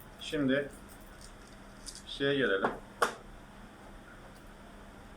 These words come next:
İğneyi bağlayacağımız kösteğe gelelim. Misinaya gelelim. Şimdi arkadaşlar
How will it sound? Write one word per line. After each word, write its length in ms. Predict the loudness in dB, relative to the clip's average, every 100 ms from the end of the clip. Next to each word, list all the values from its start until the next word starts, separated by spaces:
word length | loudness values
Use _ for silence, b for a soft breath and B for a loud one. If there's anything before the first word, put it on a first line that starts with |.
| -16 -16 -16 -16 -16 -16 -16 -16 -12 4
İğneyi 360 | 6 8 8
bağlayacağımız 760 | 10 10 10 8 8 6 0 -6 -2
kösteğe 360 | -2 2 2
gelelim. 340 | 4 2 2 -4 -6 -12 -12 -12 -12 -14 -14 -12 -10 -12 -12 -10
Misinaya 360 | -2 2 4
gelelim. 380 | 4 0 -2 -4 -8 -14 -14 -14 -14 -14 -14 -14 -14 -14 -14 -14 -14 -14 -6
Şimdi 140 | 4 8
arkadaşlar 560 | 8 10 8 8 4